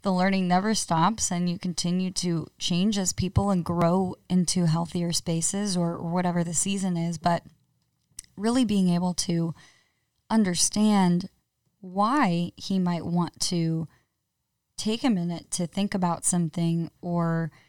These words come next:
be nostalgic, which is great. I get that way as well. Uh, but, but being that sort of way is okay. And that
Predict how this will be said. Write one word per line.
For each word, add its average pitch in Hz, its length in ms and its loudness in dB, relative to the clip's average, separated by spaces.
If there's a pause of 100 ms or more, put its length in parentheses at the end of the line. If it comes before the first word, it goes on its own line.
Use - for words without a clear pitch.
(640)
be 247 240 2
nostalgic, 175 760 -2
which 196 200 -2
is 165 120 -4
great. 170 400 -4
I 170 280 -6
get - 160 -6
that 156 180 -2
way 170 160 -2
as 165 140 -2
well. 170 340 -2 (400)
Uh, 156 200 0
but, 165 260 -2 (260)
but 170 260 -4
being 226 360 4
that 175 260 -2
sort 170 280 -2
of 165 300 -2 (300)
way 175 680 0 (200)
is 185 160 -4
okay. - 640 -4 (260)
And 196 280 2
that 180 260 0